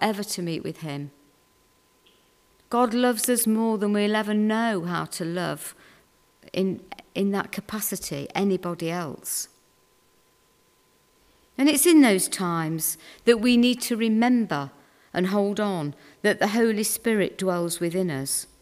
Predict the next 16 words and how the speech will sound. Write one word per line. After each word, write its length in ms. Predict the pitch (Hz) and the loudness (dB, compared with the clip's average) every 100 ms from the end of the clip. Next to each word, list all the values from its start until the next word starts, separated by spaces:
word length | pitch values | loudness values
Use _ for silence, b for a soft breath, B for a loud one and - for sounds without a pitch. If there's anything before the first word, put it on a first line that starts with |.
| _ _ _ _ _ _ _ | _ _ _ _ _ _ _
and 160 | - 214 | 2 4
that 240 | 240 - | 4 2
promise 500 | - 277 233 175 170 | 0 2 4 2 0
never 200 | 208 185 | -2 -4
to 200 | 185 - | -4 -4
leave 600 | 190 202 202 175 170 170 - b b | -2 0 0 0 -2 -6 -20 b b
or 300 | 175 175 170 | -2 0 0
forsake 800 | 170 - 147 - 165 165 170 - | -2 -12 -8 -8 -8 -8 -12 -14
us. 300 | 143 151 - _ _ _ _ _ _ _ _ _ _ _ _ _ _ _ _ _ _ _ _ _ B B B B | -12 -12 -14 _ _ _ _ _ _ _ _ _ _ _ _ _ _ _ _ _ _ _ _ _ B B B B
The 80 | 247 | 6
Holy 240 | 277 330 311 | 10 10 10
Spirit 420 | 311 311 277 262 | 8 8 10 10
is 340 | 262 262 226 220 | 10 12 10 6
all-powerful, 1000 | - 208 202 - 240 233 214 - 196 196 | 2 2 0 0 2 2 0 0 2 2
all-wise, 840 | - 196 202 202 202 196 196 - - | 2 2 4 2 2 2 0 -4 -4
and 460 | 190 185 185 185 | -2 -2 -2 -4